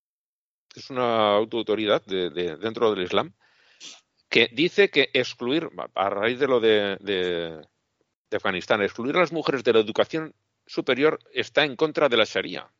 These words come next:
dependiendo de la, de la, de la interpretación que hagas. O sea, que en países ma-, de mayoría musulmana hay clérigos musulmanes que tienen cierto punto progresista,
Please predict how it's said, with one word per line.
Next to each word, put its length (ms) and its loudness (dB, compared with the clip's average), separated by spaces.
dependiendo 480 -8
de 100 0
la, 240 0
de 140 -2
la, 440 0
de 80 -2
la 80 -6
interpretación 580 -4
que 100 2
hagas. 240 2
O 40 -12
sea, 140 2
que 120 -2
en 160 -6
países 680 0
ma-, 220 0
de 120 4
mayoría 480 2
musulmana 600 -4
hay 300 4
clérigos 680 0
musulmanes 640 -6
que 120 -10
tienen 340 -4
cierto 460 -2
punto 580 -2
progresista, 720 -4